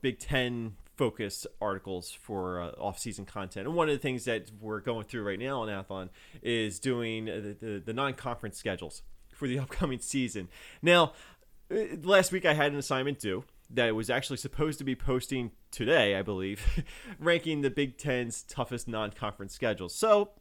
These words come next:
as, of course, luck would have it, the Big Ten announced last week that they are going to cancel all non-conference games. And, of course, we discussed that on Friday's episode. If you want to go back and listen to that with some fresh reaction to that,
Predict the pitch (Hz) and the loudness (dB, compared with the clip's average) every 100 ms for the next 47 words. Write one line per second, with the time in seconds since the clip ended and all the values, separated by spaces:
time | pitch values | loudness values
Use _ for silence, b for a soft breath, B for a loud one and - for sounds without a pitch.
0 | - 156 143 - - - - - 120 120 | 4 6 6 0 -12 -8 -6 0 0 0
1 | 117 101 87 - 208 156 127 - B B | 0 0 -4 0 6 6 4 -2 B B
2 | B 117 117 - 110 107 113 107 - 98 | B 0 0 0 -4 -2 -2 -2 -2 -4
3 | - 107 - 104 107 101 98 98 98 - | -4 -6 -4 -4 -2 -2 -2 -6 -6 -10
4 | - - 220 - 101 - 110 110 110 104 | -8 -4 -4 -4 -8 -4 -2 -2 -4 -6
5 | - 104 98 95 - 151 147 139 - B | -8 -10 -10 -12 -6 -4 -4 -6 -12 B
6 | B B B 110 120 113 - 113 - 104 | B B B -2 -2 -2 -4 -6 -6 -10
7 | 87 - 147 - 123 107 110 101 - 131 | -8 -4 -2 0 0 0 -2 -6 -4 2
8 | 131 131 117 123 123 - 113 98 95 101 | 4 4 2 2 -2 0 0 0 0 -4
9 | 101 104 104 95 101 120 131 110 - 95 | -4 -4 -4 -4 -6 -6 -6 -8 -6 -4
10 | 92 - 90 82 - 147 151 - 107 95 | -6 -8 -14 -14 -4 -4 -4 -8 -8 -6
11 | 95 92 110 92 104 95 95 | -6 -8 -12 -8 -4 -2 -4